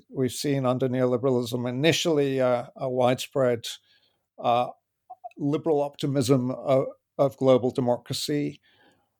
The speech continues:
which as time has gone on has waned. That optimism has waned, and authoritarianism ha-, has returned in parts of Eastern Europe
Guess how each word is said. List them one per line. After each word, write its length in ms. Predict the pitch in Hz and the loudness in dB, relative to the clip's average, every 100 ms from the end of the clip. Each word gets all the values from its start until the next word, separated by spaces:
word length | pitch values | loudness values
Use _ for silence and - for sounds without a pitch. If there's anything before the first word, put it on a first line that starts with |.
| _ | _
which 320 | - 143 131 156 | 0 0 0 0
as 320 | 147 147 - | 2 2 -2
time 400 | - 151 147 127 | -2 0 2 0
has 360 | 143 - - - - | -2 -2 -6 -10 -2
gone 280 | 135 127 | 0 0
on 360 | 135 139 139 131 | 0 0 0 -4
has 600 | 127 135 131 120 - - - _ _ _ _ _ _ _ - | -6 -2 -2 -2 -6 -8 -10 _ _ _ _ _ _ _ -20
waned. 760 | 135 143 147 135 147 170 175 - _ | -4 2 2 2 -2 -6 -8 -10 _
That 160 | 135 135 | -2 0
optimism 560 | 143 - 139 123 127 | -2 0 -2 0 0
has 140 | 123 120 | -2 -2
waned, 560 | 120 135 143 143 135 | 0 0 0 -2 -2
and 240 | 131 120 113 | -2 -2 -6
authoritarianism 1080 | 185 131 143 123 - 135 135 139 127 139 | -4 -4 -2 -4 2 4 4 2 0 -2
ha-, 220 | 135 143 | -2 -4
has 180 | 131 120 | -6 -4
returned 560 | 135 - - 139 135 131 | -6 -6 -4 -2 -2 -2
in 100 | 131 | -4
parts 280 | - 135 131 | -2 -4 -4
of 80 | |
Eastern 280 | 135 - 135 | -8 -8 -8
Europe 380 | 135 127 135 135 | -2 2 2 0